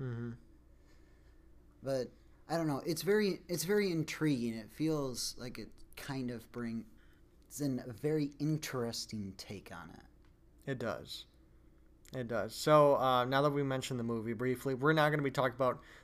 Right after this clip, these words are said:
Speaker 1: the two main productions, as I mentioned in the intro. The nineteen seventy-nine production, which we're gonna talk about right now.
Speaker 2: All right.
Speaker 1: And we're just gonna share a little bit of our thoughts on the original production. We're not gonna mention the two thousand five yet,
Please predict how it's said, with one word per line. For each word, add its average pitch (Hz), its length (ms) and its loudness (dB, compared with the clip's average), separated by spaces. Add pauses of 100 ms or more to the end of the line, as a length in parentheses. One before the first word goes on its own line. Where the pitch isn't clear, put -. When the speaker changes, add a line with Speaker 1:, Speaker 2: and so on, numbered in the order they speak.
Speaker 1:
the 147 80 2
two 156 160 4
main 139 240 4
productions, 131 520 0
as 123 120 -4
I 123 100 2
mentioned 127 320 -2
in 120 60 -4
the 110 80 -4
intro. 131 460 2 (680)
The 139 160 4
nineteen 156 480 4
seventy-nine 123 580 0
production, 107 480 -2
which 110 220 -6
we're 113 100 -6
gonna 110 200 -8
talk 113 180 -4
about 110 320 0
right 117 320 -2
now. 107 400 -2 (180)
Speaker 2:
All 87 100 -16
right. 85 200 -12
Speaker 1:
And 127 160 0
we're 131 80 2
just 139 260 2
gonna 131 200 -2
share 123 500 4
a 110 180 -2
little 135 240 0
bit 135 220 2
of 120 160 -2
our 117 200 4
thoughts 143 520 2
on 135 400 2 (340)
the 135 80 2
original 135 380 4
production. 127 600 0
We're 123 60 -2
not 127 240 2
gonna 135 140 -2
mention 127 320 -2
the 123 60 -4
two 139 200 2
thousand 123 320 0
five 135 320 2
yet, 135 280 2